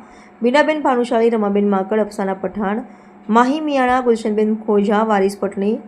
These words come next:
માલસી માતંગ, મોહિત, રોહિત માંકડ, આશાબેન સ્વાદિયા, દર્શનાબેન,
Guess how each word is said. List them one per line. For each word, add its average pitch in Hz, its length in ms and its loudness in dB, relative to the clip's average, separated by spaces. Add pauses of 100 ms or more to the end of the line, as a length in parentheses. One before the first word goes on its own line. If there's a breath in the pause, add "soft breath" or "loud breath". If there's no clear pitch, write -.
(400 loud breath)
માલસી 254 360 2
માતંગ, 277 400 -2
મોહિત, 214 480 2
રોહિત 269 400 2
માંકડ, 220 420 0 (480 loud breath)
આશાબેન 277 480 -2
સ્વાદિયા, 226 420 2
દર્શનાબેન, 214 560 -2